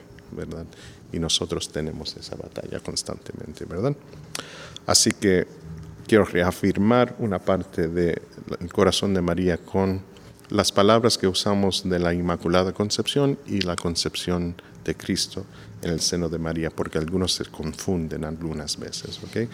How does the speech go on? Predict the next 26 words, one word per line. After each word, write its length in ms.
Básicamente, 880
empezamos 580
con 160
la 100
Navidad, 420
¿ok? 300
Para 160
que 120
la 120
gente 420
imagina 480
la 140
Navidad 400
y 240
pesebre 500
y 20
todo 320
eso. 160
Cristo 340
naciendo 420
en 100
Belén 340
y 80
la 120
concepción 800
de 180